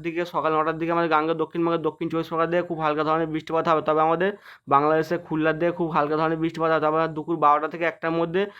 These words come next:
আমাদের গাঙ্গেয় দক্ষিণবঙ্গে কলকাতা, হাওড়া, হুগলি, এছাড়া দক্ষিণ চব্বিশ পরগনা, দুই মেদিনীপুর, এছাড়া ঝাড়গ্রামের দিকে হালকা থেকে মাঝারি বজ্রবিদ্যুৎ সহ বিক্ষিপ্ত আকারে বৃষ্টিপাত হবে। তবে পুরুলিয়া, বাঁকুড়ার দিকে একটু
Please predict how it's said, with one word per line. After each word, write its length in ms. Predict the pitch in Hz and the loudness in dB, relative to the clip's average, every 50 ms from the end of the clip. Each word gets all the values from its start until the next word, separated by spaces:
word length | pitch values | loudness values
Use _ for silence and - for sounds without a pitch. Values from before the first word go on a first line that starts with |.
| - - _ | -20 -18 _
আমাদের 200 | - 135 147 151 | -2 0 0 2
গাঙ্গেয় 300 | 147 147 147 156 165 170 | 4 2 2 2 2 0
দক্ষিণবঙ্গে 400 | 160 156 - 175 165 165 165 170 | 0 -2 0 0 0 0 0 0
কলকাতা, 380 | 165 165 160 143 151 156 156 170 165 | 0 -2 -2 -2 -2 0 0 0 -2
হাওড়া, 340 | 160 156 147 143 151 160 160 | 0 0 0 2 2 2 2
হুগলি, 300 | 165 160 156 160 170 175 170 | 0 0 -2 -2 -2 -2 -2
এছাড়া 220 | - - 165 156 | -2 -2 -4 -2
দক্ষিণ 220 | 151 151 151 165 160 | -2 -4 -4 -4 -2
চব্বিশ 200 | 156 160 156 - 160 160 156 160 165 160 156 147 143 147 160 160 156 | -2 -4 -4 -4 -4 -2 0 0 0 -2 -2 -4 -6 -6 -6 -6 -6
পরগনা, 380 | - 165 160 156 151 165 170 180 190 185 - - - _ - | -4 -2 -2 0 0 2 0 0 0 -2 -8 -16 -20 _ -4
দুই 120 | 143 156 156 | -2 0 2
মেদিনীপুর, 500 | 156 151 151 156 165 165 170 160 165 170 | 2 2 2 2 0 0 -2 -2 0 -2
এছাড়া 220 | 165 170 175 165 160 | 0 0 0 -2 -2
ঝাড়গ্রামের 600 | 160 160 151 139 143 139 147 160 160 165 160 156 151 | 0 0 0 0 0 0 -2 -2 0 0 -2 -2 -4
দিকে 160 | 165 160 170 | -4 -4 -2
হালকা 280 | 170 160 147 131 160 | -2 -2 -2 -2 -4
থেকে 180 | 156 160 160 170 | -6 -4 -4 -2
মাঝারি 280 | 160 151 147 143 175 160 | 0 0 0 0 -2 0
বজ্রবিদ্যুৎ 460 | 151 151 147 147 151 156 160 156 - | 0 0 0 0 -4 -6 -10 -12 -8
সহ 120 | - 170 | -8 -6
বিক্ষিপ্ত 400 | 160 156 156 151 - 170 - - - | -6 -6 -8 -8 -10 -14 -10 -6 -2
আকারে 200 | 165 165 165 165 | 0 0 0 0
বৃষ্টিপাত 320 | 170 170 170 175 170 165 | 0 -2 -2 0 0 0
হবে। 120 | 160 156 | 2 2
তবে 140 | 160 160 160 151 | 2 2 0 0
পুরুলিয়া, 320 | - 165 160 156 165 165 165 | -2 -4 -2 0 0 0 2
বাঁকুড়ার 360 | 156 151 151 160 170 156 156 | 2 2 2 2 0 -2 -2
দিকে 140 | 156 165 170 | -2 -2 -2
একটু 200 | 165 170 - 185 | -4 -2 -2 -2